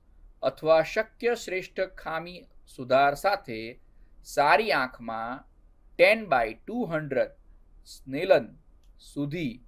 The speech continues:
અથવા દ્રષ્ટિ ક્ષેત્રની મર્યાદા ચાળીસ ડિગ્રી કરતા ઓછા કોણના છેડાઓને જોડતી દસ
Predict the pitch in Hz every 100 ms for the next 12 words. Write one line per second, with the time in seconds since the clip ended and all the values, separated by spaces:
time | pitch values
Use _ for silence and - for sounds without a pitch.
0 | - _ - _ _ _ _ _ _ -
1 | - _ 156 185 120 107 101 143 - -
2 | _ _ - _ _ 131 147 147 - 226
3 | 240 - - 185 185 196 190 196 196 196
4 | 156 151 165 170 165 170 170 170 - _
5 | _ - - _ - 135 135 180 214 -
6 | 156 160 156 139 123 123 127 139 - 156
7 | 175 170 220 240 - 180 160 151 151 160
8 | 156 - 127 143 143 123 117 123 123 151
9 | 202 180 - 127 160 175 _ _ - -
10 | - 139 147 247 254